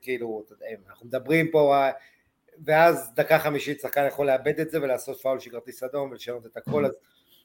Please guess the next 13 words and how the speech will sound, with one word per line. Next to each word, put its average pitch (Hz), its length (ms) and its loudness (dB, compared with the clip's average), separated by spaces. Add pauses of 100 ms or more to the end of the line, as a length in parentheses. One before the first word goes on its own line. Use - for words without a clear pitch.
(160)
משמעת 151 560 2
אישית 147 220 -6
זה 139 140 -2
דבר 139 160 4
חשוב, 151 440 0 (580)
ושחקנים 143 480 0
חכמים 147 520 2
כמו 143 140 -2
תיאגו 143 400 2
זה 120 120 -6
באמת, 123 440 -6
אה, 113 460 -4
נכס. 156 500 -2